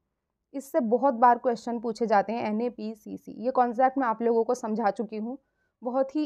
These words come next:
ईजी ट्रिक की हेल्प से ये सारे के सारे हमने अच्छे से समझे थे। एट मिशंस होते हैं इसके, और हमने बहुत ही अच्छे से ईजी ट्रिक से समझे थे।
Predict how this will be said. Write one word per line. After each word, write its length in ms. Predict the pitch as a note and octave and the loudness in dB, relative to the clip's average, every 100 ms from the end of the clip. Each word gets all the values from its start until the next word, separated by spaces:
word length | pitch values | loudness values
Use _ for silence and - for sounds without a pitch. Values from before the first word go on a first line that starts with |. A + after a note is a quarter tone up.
| D#4 | -4
ईजी 280 | B3+ A3+ C#4 | -6 -2 -2
ट्रिक 280 | C#4+ C4 - | -4 -10 -6
की 140 | C#4+ | -2
हेल्प 180 | C4 A3 | 0 0
से 160 | A3 B3+ | 0 0
ये 140 | B3 B3+ - | 0 -6 -14
सारे 460 | - - A#3 A3 | -6 4 6 6
के 120 | G#3+ C4+ | 4 4
सारे 300 | A3+ G#3 A#3+ | 6 6 4
हमने 240 | G#3+ A#3 | 0 -4
अच्छे 240 | A3 - | -4 -6
से 120 | A3 G#3+ | -6 -6
समझे 340 | G#3+ G3+ A3 | -6 -2 -2
थे। 160 | B3 - | -4 0
एट 200 | A3+ A#3+ | 0 0
मिशंस 440 | C4 A#3+ A#3 A#3 B3 | -2 -2 -4 -2 -2
होते 220 | G3+ A#3+ | -2 -4
हैं 160 | B3+ | -4
इसके, 300 | B3 - E4+ - _ _ _ - | -6 -6 -10 -10 _ _ _ -8
और 120 | B3 | -6
हमने 220 | A#3+ C#4 | -2 0
बहुत 260 | B3+ B3 B3 | 2 0 0
ही 60 | C#4 | 0
अच्छे 240 | C4+ A#3+ | 0 -2
से 120 | C#4 | 0
ईजी 240 | C4 A3 C4+ | 0 0 -2
ट्रिक 220 | A#3+ G#3+ | -4 -6
से 160 | - | -4
समझे 360 | A3+ F#3+ F3+ F3 | -4 -4 -6 -10
थे। 100 | E3+ | -12